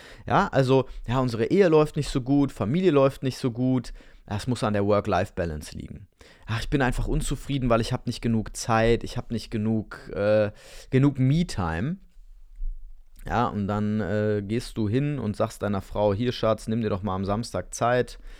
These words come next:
dann hast du mal Me-Time“, und dann merkst du, dass sich, äh, genau gar nichts verändert,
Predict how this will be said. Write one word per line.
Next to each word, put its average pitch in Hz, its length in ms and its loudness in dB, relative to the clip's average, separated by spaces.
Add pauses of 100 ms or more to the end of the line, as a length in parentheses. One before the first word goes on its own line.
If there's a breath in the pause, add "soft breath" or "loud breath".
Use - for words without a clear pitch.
(800 loud breath)
dann 90 200 -6
hast 131 200 -6
du 120 40 0
mal 113 120 2
Me-Time“, 110 720 0
und 90 260 -6
dann 98 240 0
merkst 98 320 -4
du, 101 60 -4
dass 92 220 -2
sich, - 440 -8
äh, - 140 -8
genau 95 280 -2
gar 92 200 2
nichts - 260 -2
verändert, - 720 -4